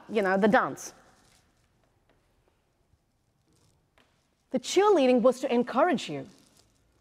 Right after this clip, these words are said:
was to push you, was to tell you that you have it in you, was to tell you to go and get it. But you know what cheerleaders are now doing?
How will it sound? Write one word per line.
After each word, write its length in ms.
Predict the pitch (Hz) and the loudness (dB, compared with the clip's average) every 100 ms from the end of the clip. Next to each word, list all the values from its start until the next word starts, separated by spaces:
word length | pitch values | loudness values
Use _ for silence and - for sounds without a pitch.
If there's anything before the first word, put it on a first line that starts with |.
| _ _ - | _ _ -2
was 160 | 269 - | -2 0
to 80 | |
push 420 | 302 320 370 - 202 | -2 0 0 -2 -8
you, 180 | 156 - _ _ _ _ _ _ _ _ _ | -8 -12 _ _ _ _ _ _ _ _ _
was 140 | 277 - | -2 0
to 80 | 311 | 2
tell 240 | 349 403 | 2 2
you 60 | 349 | 2
that 160 | 294 | 2
you 80 | 349 | 2
have 260 | 294 349 339 | 2 0 2
it 60 | |
in 160 | 269 214 | 2 2
you, 260 | 175 151 - _ _ _ | -2 -6 -12 _ _ _
was 140 | 330 | 0
to 80 | 339 | 2
tell 220 | - 415 | 2 2
you 80 | 381 | 2
to 80 | 294 | -2
go 500 | 202 453 659 480 285 | 0 2 4 4 2
and 160 | 330 254 | -2 0
get 180 | 427 440 | 0 -2
it. 120 | 311 - - - _ _ _ _ _ _ _ _ _ | -8 -14 -20 -20 _ _ _ _ _ _ _ _ _
But 120 | - 262 | -2 2
you 100 | 359 | 2
know 80 | |
what 240 | 370 - - | 2 -2 -4
cheerleaders 520 | - 311 302 294 277 | 0 2 2 2 2
are 100 | 240 | 0
now 220 | 220 240 | 0 -2
doing? 380 | 269 302 320 | 0 0 0